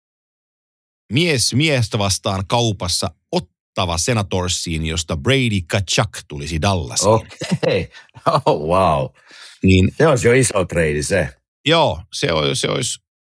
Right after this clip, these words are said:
Speaker 1: se olisi, se oli Keith Yandelin take. Se tuli tuossa aamulla vastaan. Mä ajattelin, mä otan, annetaan heille siitä respektit ja, ja tota sellainen heitto.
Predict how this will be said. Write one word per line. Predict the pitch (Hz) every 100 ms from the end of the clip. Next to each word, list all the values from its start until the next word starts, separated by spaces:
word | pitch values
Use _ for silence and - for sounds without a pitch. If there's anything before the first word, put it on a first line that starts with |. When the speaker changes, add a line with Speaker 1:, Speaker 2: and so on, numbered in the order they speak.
| _ -
Speaker 1:
se | 151
olisi, | 156 135 120
se | 139
oli | 135
Keith | - 170
Yandelin | 139 143 127 107 101
take. | - 127 104 - -
Se | -
tuli | 113 110
tuossa | 101 120
aamulla | 120 113 95
vastaan. | 101 107 - 98 82
Mä | 98
ajattelin, | 104 107
mä | 110
otan, | 104 95 - - -
annetaan | 101 95 101
heille | 123 123 107
siitä | - 147 - 90
respektit | 117 151 101 - 92
ja, | 95 92 -
ja | 101
tota | 90 - 104
sellainen | 120 117 104
heitto. | 110 107 -